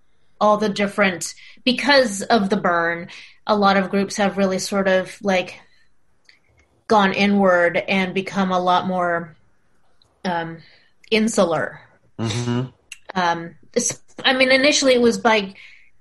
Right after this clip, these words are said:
Speaker 1: by, you know, like, without choice. You can't, you can't travel from world to world, so you can't interact with as many different groups. And then, you know, like,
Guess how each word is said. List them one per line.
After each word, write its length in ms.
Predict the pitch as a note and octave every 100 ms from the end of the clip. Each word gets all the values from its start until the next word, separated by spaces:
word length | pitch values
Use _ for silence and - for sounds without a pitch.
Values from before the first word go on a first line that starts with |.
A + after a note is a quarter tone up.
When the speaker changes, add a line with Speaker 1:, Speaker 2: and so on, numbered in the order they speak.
| G3
Speaker 1:
by, 160 | A3 -
you 120 | A3
know, 160 | G#3+ G3+
like, 220 | G3 G3
without 440 | G3+ G#3 G3+ F#3
choice. 460 | G3 G#3 F#3+ C#3+ -
You 80 | F#3+
can't, 640 | - G#3 G3 G3 - - - _ _ -
you 100 | G3+
can't 240 | A#3+ A#3
travel 300 | A#3 A3 A3
from 180 | G#3 A3
world 200 | G#3+ G#3
to 80 | A3+
world, 380 | F#3+ F#3+ F#3 F#3+
so 80 | G#3
you 120 | F#3+
can't 340 | F#3+ A3+ G3+ -
interact 560 | G#3 G3+ G#3 G3 G#3+ G#3
with 100 | G3
as 120 | F#3+
many 240 | F#3+ F#3 F3
different 380 | F#3 F#3+ -
groups. 500 | G#3 A3 G#3 G3 - - - - -
And 180 | G#3+ G#3
then, 460 | G3+ G3+ G3+ G3 G3 _ _ _ _ -
you 140 | C#4
know, 140 | B3 G#3+
like, 320 | A#3+ A3+ -